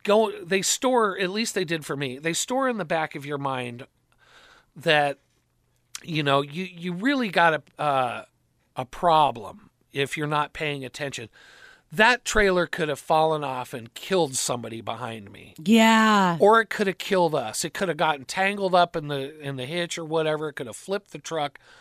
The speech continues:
Speaker 1: I have no idea.
Speaker 2: That's the worst, is when you, you vaguely remember these things where you could have actually taken somebody else's life.
Speaker 1: Yeah.
Speaker 2: Like,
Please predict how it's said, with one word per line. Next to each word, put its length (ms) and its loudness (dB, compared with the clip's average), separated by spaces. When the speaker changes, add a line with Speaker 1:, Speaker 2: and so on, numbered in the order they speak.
Speaker 1:
I 80 0
have 120 -2
no 160 -2
idea. 340 -6
Speaker 2:
That's 240 6
the 140 8
worst, 340 6
is 140 2
when 180 6
you, 360 4
you 200 2
vaguely 460 4
remember 320 4
these 200 0
things 280 -4
where 80 -10
you 240 0
could 180 -2
have 140 0
actually 360 0
taken 360 -6
somebody 360 -4
else's 320 -8
life. 380 0
Speaker 1:
Yeah. 80 0
Speaker 2:
Like, 160 2